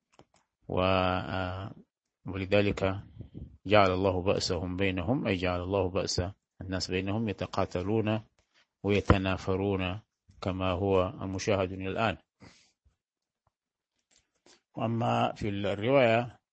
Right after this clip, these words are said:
الثانية: "ما ظهر الغلول في قوم قط إلا ألقي في قلوبهم الرعب". الغلول كمان هو، أصل الغلول هو أخذ، آه،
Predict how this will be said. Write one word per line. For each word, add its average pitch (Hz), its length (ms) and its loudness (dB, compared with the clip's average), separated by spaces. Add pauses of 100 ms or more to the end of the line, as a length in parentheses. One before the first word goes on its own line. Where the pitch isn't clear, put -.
الثانية: 131 580 2
"ما 135 240 6
ظهر 127 340 6
الغلول 120 580 4
في 117 160 -4
قوم 127 420 4
قط 147 300 2
إلا 117 400 4
ألقي 123 320 0
في 127 140 -4
قلوبهم 123 600 -2
الرعب". 101 340 -2 (1080)
الغلول 117 640 -2
كمان 123 440 -4
هو، 117 340 0 (1200)
أصل 127 220 -4
الغلول 123 460 0
هو 127 360 2 (840)
أخذ، 123 580 0 (160)
آه، 98 580 -6